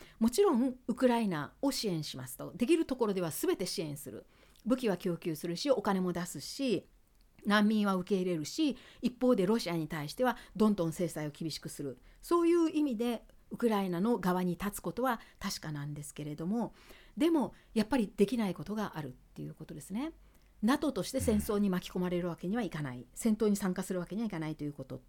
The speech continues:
Speaker 1: と、それから、だからといってウクライナを今ね、すぐにnatoに加えたり、イーユーに加えたりっていうことは不可能っていうことに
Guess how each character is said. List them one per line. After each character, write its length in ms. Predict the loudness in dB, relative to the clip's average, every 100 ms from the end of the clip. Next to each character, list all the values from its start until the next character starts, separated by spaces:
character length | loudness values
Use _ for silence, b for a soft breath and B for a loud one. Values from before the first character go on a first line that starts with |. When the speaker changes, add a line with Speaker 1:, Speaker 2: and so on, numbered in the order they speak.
| -2
Speaker 1:
と、 260 | -2 -2 B B B
そ 140 | -2
れ 80 | 0
か 100 | 2
ら、 140 | 0 0 B B B
だ 120 | 0 2
か 100 | 2
ら 100 | 2
と 100 | 0
い 40 |
っ 40 |
て 140 | 0 0
ウ 60 |
ク 100 | 2
ラ 100 | 2
イ 60 | 2
ナ 100 | 2
を 120 | 2
今 240 | 4 2 2
ね、 120 | -2
す 140 | -2
ぐ 80 | 0
に 160 | 2 4
nato 240 | 4 4
に 100 | 0
加 160 | 0 -4
え 80 | -6
た 120 | -4
り、 280 | -2 -2 0
イ 60 | 0
ー 20 |
ユ 100 | 2
ー 20 |
に 120 | 0
加 200 | -2 -4
え 60 | -4
た 140 | -6
り 80 | -8
っ 20 |
て 180 | -8 -10
い 40 |
う 20 | -8
こ 100 | -8
と 80 |
は 220 | -6 -6 -10
不 100 | -10
可 120 | -6
能 220 | -6 -6
っ 340 | -12 _ _ -6
て 100 | 0
い 80 | 0
う 80 | -2
こ 140 | -8
と 100 | -4
に 240 | -2 -2